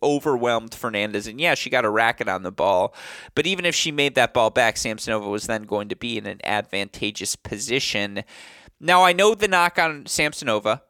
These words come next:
who has won twelve consecutive matches now. She wins the City Open, doesn't play Toronto or Cincinnati, but then wins Cleveland last week. Now two straight, straight set victories to kick off her U S Open campaign.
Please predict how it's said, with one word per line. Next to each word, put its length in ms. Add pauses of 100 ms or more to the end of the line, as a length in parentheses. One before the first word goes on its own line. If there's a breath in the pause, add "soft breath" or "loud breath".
who 160
has 140
won 200
twelve 360
consecutive 520
matches 380
now. 160
She 160
wins 300
the 100
City 340
Open, 480
doesn't 300
play 220
Toronto 400
or 100
Cincinnati, 640
but 140
then 260
wins 300
Cleveland 580
last 420
week. 220
Now 240
two 240
straight, 340
straight 300
set 240
victories 460
to 100
kick 240
off 160
her 80
U 160
S 160
Open 240
campaign. 640